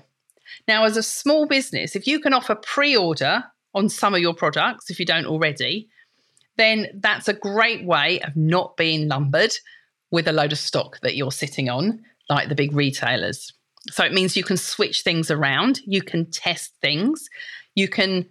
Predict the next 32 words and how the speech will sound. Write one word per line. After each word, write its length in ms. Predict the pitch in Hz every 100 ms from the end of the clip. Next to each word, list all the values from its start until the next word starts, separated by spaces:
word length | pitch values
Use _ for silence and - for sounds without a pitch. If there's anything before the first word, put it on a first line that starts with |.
| _
pre-sell 680 | - 220 247 247 - 226 233
something 520 | 226 160 147 156 202
so 360 | - 214 202 196 - -
that 300 | - 170 170 - _ -
you, 280 | 175 190 185 -
you 80 | 175
don't 180 | 170 165
have 180 | 175 -
to 100 | 151
make 340 | 165 160 -
it 280 | 180 240 - -
before 380 | 147 160 147
you've 160 | 147 139
sold 320 | - 139 127
it. 260 | 147 214 - _ - - - _
So 440 | - 240 226 220 - - _ _ _ _ _
is 220 | 262 294 294
there 100 | 285
something 320 | 269 240 220
you 100 | 220
can 200 | 233 202
do 420 | - 185 170 165 -
on 180 | 165
pre-order? 480 | 160 180 170 151 139
If 160 | 139 -
you're 140 | 240
a 40 | 233
new 380 | 226 254 320
business 480 | 254 160 - - 175
just 240 | - 190 -
starting 520 | - 175 170 180 170
out, 420 | 143 117 214